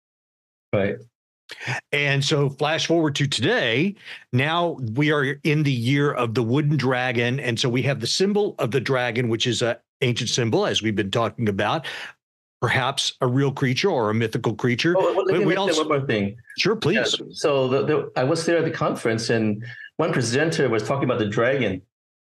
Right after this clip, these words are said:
Speaker 1: He had a picture, I think it was from the Chinese newspaper, and it was, it looks like it was a skeleton of the dragon.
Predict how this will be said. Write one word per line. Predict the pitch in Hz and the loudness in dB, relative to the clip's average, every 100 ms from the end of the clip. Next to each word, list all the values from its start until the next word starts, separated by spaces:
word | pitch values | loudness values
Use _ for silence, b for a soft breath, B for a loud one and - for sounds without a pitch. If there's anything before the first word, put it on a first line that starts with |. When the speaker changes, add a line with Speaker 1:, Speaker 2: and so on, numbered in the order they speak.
| _ _ _ | _ _ _
Speaker 1:
He | 117 | -4
had | 123 107 | 0 0
a | |
picture, | 98 180 170 123 98 95 | -2 -2 0 2 2 0
I | 107 | -2
think | 104 110 | -2 0
it | 113 | 0
was | 107 | 0
from | 113 107 | 0 0
the | 104 | 0
Chinese | - 123 131 123 | 0 0 0 0
newspaper, | 131 - 110 101 95 95 - _ _ _ | -2 0 -2 0 0 -2 -8 _ _ _
and | - 113 | -2 0
it | |
was, | 113 120 | 2 2
it | 131 | 2
looks | 135 | 0
like | 123 | -2
it | 110 | -2
was | 107 | -2
a | 104 | -2
skeleton | - 127 123 123 104 | -2 0 0 0 0
of | 101 | 0
the | 104 | 0
dragon. | 113 131 117 87 | 0 0 -2 -4